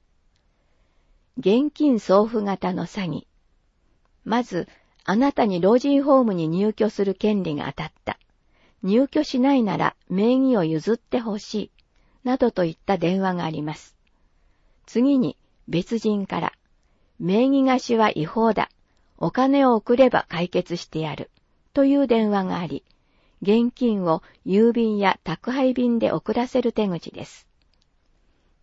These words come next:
対策。お金は郵便や宅配便で送ることはできません。お金を送ってという電話は詐欺です。詐欺被害未然防止のポイン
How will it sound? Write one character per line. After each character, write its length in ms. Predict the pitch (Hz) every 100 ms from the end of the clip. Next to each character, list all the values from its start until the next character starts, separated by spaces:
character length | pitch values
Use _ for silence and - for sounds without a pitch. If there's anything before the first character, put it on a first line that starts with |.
| _ _
対 220 | 175 208
策。 440 | 220 196 - - - _ _ _ _ _ _ _
お 100 | 262
金 340 | - 277 277 269
は 240 | 247 254 _ _
郵 220 | 185 208 254
便 320 | 277 269 254
や 200 | 240 - _ _
宅 280 | 208 202 277
配 240 | 294 285
便 260 | 254 254 233
で 160 | 226 -
送 220 | - 226
る 100 | 240
こ 140 | 226
と 100 | -
は 140 | 208 156
で 100 | 160
き 140 | 180
ま 160 | 175 180
せ 160 | 175
ん。 80 | 170 _ _ _ _ _ _ _
お 120 | 165
金 400 | - 247 254 247
を 100 | 226
送 220 | 202 -
っ 40 | 226
て 340 | _ - - -
と 100 | 208
い 100 | 190
う 140 | 180
電 260 | 156 185 202
話 160 | 202
は 160 | 196 -
詐 220 | - 226 220
欺 140 | 175
で 140 | -
す。 240 | 180 - _ _ _ _ _ _ _ _ _ _ _ _ _ _ _ _ _ _ _
詐 200 | - 208
欺 160 | 277
被 180 | 277 285
害 300 | 240 180 160 _
未 160 | - 175
然 340 | 240 269 247
防 200 | 220 226
止 180 | 233 220
の 160 | 196 -
ポ 180 | 170
イ 120 | 180
ン 120 | 180